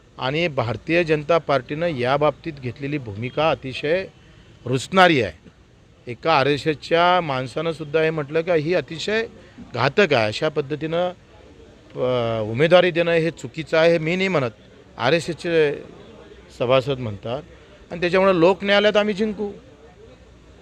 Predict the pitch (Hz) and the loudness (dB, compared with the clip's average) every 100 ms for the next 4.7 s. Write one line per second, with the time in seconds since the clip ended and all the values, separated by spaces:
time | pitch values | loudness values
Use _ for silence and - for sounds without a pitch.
0 | - - 120 - 170 175 190 175 170 170 | -14 -6 -4 2 2 4 4 6 6 6
1 | 160 160 135 123 120 117 131 147 135 135 | 4 0 -2 -6 -6 -4 -4 -4 -2 2
2 | 160 175 175 165 135 117 107 110 110 143 | 4 4 4 2 0 -2 -6 -6 -4 -6
3 | 180 - - - - - 123 147 160 180 | -12 -20 -20 -20 -20 -8 0 4 6 4
4 | 165 147 - 175 180 180 170 | 2 -2 -2 4 8 8 6